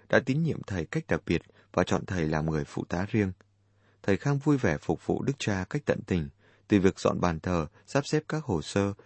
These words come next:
sao chép các hồ sơ luân lưu, cho đến công tác cơm nước, liên lạc. Có lần, thầy còn đào hang trú ẩn cho hai cha nữa.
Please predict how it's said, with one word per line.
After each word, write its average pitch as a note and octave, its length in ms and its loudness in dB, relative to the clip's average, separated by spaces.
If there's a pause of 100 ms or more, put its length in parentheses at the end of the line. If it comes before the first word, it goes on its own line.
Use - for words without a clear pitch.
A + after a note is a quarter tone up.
sao G2 200 -2
chép C3 220 -4
các D#3 160 -8
hồ - 160 -4
sơ G2+ 320 0
luân G#2+ 220 2
lưu, A2 220 2 (260)
cho F#2+ 200 0
đến F#2+ 320 -2
công F#2+ 240 2
tác C3+ 180 -4 (100)
cơm F#2+ 260 2
nước, C3+ 200 -4 (120)
liên A#2 260 -2
lạc. D#2 200 -2 (800)
Có A2+ 160 0
lần, G#2+ 240 0 (220)
thầy G2+ 120 4
còn F#2 240 4
đào F2 240 2
hang B2 240 -2
trú C3+ 180 -4
ẩn D2 300 -2
cho G2 120 -4
hai F#2 200 -6
cha E2 200 -4
nữa. E2+ 220 -4